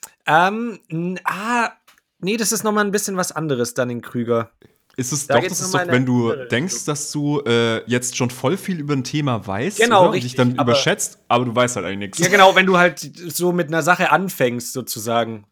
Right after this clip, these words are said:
Speaker 1: Zum Beispiel Englisch
Speaker 2: Ja.
Speaker 1: oder sowas, dass du dann denkst, so: "Oh, Englisch kann ich voll gut", so. Und dann
Speaker 2: Ja.
Speaker 1: wirst du so getestet und du merkst so, eigentlich kann ich
Speaker 2: Hä?
Speaker 1: so gar nichts.
Speaker 2: Hä, ist ein Tree ist ein Green? <laughs>
Speaker 1: Also, wenn du dich, genau, dann den Krüger-Effekt, wenn du dich davor so einschätzt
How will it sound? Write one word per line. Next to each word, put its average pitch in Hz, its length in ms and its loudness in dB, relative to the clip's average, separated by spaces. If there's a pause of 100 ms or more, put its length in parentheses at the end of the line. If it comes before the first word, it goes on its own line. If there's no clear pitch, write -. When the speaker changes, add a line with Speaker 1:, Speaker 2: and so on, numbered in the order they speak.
Speaker 1:
Zum 135 160 -8
Beispiel 139 540 0
Englisch 156 400 2
Speaker 2:
Ja. - 80 -10
Speaker 1:
oder 131 160 0
sowas, 120 320 -2
dass - 140 -10
du - 80 -8
dann 135 180 -2
denkst, 143 220 -6
so: 131 140 -4
"Oh, 151 200 2 (100)
Englisch 160 320 2
kann 147 140 2
ich 147 100 -2
voll 156 320 2
gut", 185 380 -2
so. 202 280 4 (120)
Und 147 180 -2
dann 147 140 2
Speaker 2:
Ja. 147 200 6 (300)
Speaker 1:
wirst 165 340 0
du 156 40 -6
so 156 120 0
getestet 160 480 0
und 147 120 -4
du 143 60 -2
merkst 143 260 2
so, 139 80 -4
eigentlich 127 220 -4
kann 110 100 0
ich 113 60 6
Speaker 2:
Hä? 127 80 2
Speaker 1:
so 110 140 -4
gar 117 220 2
nichts. - 380 -6 (180)
Speaker 2:
Hä, 117 140 0
ist 127 160 -2
ein 139 120 -4
Tree 160 340 2
ist 202 200 4
ein 254 160 4
Green? 175 600 4
<laughs> - 60 6 (460)
Speaker 1:
Also, 151 160 2
wenn 196 120 4
du 208 60 4
dich, 196 240 -2
genau, 185 360 2
dann 156 180 -2
den 165 100 -6
Krüger-Effekt, 165 480 -6
wenn 156 80 -4
du 147 60 -4
dich 143 80 -10
davor 160 320 -2
so 143 320 -2
einschätzt 202 840 0